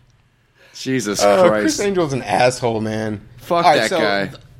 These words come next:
Speaker 2: all right, so here's, here's my thing, right? Here's the type of asshole that I was. I'm, I, I was somewhat of a magical purist, I would call myself,
Speaker 1: <laughs>
Speaker 2: right? In the sense that
Speaker 1: It's fucking
Speaker 2: if you
Speaker 1: white
Speaker 2: hand
Speaker 1: mage
Speaker 2: me
Speaker 1: over here.
Speaker 2: I'm a, I was a white mage. No, it's, that's a good distinction for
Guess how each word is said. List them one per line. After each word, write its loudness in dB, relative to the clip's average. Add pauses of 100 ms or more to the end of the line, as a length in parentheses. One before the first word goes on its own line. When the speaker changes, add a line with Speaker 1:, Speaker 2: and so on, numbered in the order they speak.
(380)
Speaker 2:
all 0
right, -4
so -2
here's, -4
here's -2
my 0
thing, -6
right? -2
Here's 0
the -14
type -2
of -4
asshole -2
that -2
I 0
was. -6
I'm, -4
I, -4
I -2
was -4
somewhat -2
of -2
a -2
magical -4
purist, -6 (220)
I -4
would -6
call -4
myself, 0
Speaker 1:
<laughs> -
Speaker 2:
right? 2 (680)
In 2
the -2
sense -2
that 2
Speaker 1:
It's -16
fucking 0
Speaker 2:
if -4
you -6
Speaker 1:
white 2
Speaker 2:
hand 2
Speaker 1:
mage 2
Speaker 2:
me 2
Speaker 1:
over -2
here. -2 (760)
Speaker 2:
I'm -2
a, 2
I 0
was 2
a -4
white -4
mage. -8
No, 0
it's, -4 (160)
that's 0
a -6
good -2
distinction -6
for -6